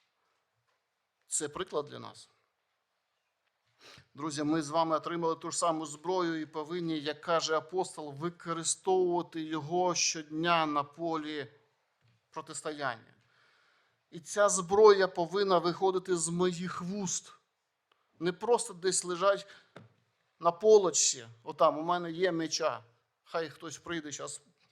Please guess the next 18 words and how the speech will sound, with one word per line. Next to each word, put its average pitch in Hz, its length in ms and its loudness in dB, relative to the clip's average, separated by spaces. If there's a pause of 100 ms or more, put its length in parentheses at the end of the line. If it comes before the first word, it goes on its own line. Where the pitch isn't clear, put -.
(720)
А 123 100 -8
воно 156 280 0
у 185 40 -4
нас 175 180 -6
повинно 175 340 -8
бути 175 360 -8 (240)
на 165 140 -4
вустах. 175 500 -4
А 143 60 -4
щоб 160 140 -8
воно 185 220 -8
було 185 200 -2
на 180 100 -2
вустах, 180 440 -4
де 185 100 0
воно 180 200 -2
повинно 156 320 -10
бути? 123 320 -18